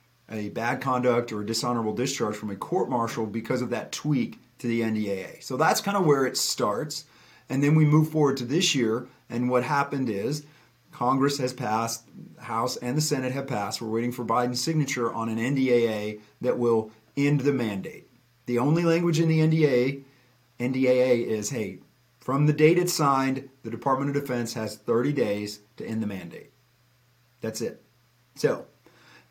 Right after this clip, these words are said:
we don't know what that's gonna do moving forward. We don't know what that means as far as policy, what policy is going to look like, and it does nothing retrospective.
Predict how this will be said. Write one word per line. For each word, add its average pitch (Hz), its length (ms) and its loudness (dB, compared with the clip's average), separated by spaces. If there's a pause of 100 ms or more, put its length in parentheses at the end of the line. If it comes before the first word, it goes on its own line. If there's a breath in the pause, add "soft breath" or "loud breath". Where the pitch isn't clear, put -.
(460)
we 131 160 0
don't 160 280 4
know 143 140 6
what 120 180 4
that's 123 180 0
gonna 123 180 -2
do 107 480 -2
moving 110 320 -2
forward. 87 420 -10 (160)
We 113 100 -2
don't 131 360 2
know 165 100 6
what 147 200 4
that 139 220 0
means 127 280 -2
as 117 120 -4
far 117 320 2
as 110 240 -4
policy, 127 800 -2
what 107 320 -4
policy 120 400 -2
is 101 80 -8
going 107 200 -6
to 98 60 -6
look 147 220 0
like, 113 300 -4
and 113 80 -6
it 110 120 -8
does 113 220 -2
nothing 127 540 -4 (540)
retrospective. 107 1120 -6